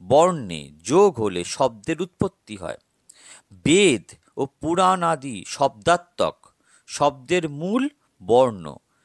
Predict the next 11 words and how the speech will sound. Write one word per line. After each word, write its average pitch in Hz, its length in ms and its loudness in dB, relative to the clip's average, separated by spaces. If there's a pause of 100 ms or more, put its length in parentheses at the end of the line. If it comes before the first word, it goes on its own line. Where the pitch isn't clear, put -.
(180)
এই 160 180 0
বর্ণের 165 600 2
আদি 139 560 0 (220)
অকার, 120 500 2 (500)
প্রত্যেক 196 600 -2
বর্ণের 170 520 2
ভিতরে 185 720 2
এই 147 280 -6
অকার 156 420 2
রয়েছে। 87 500 -6 (480)
অ 143 500 6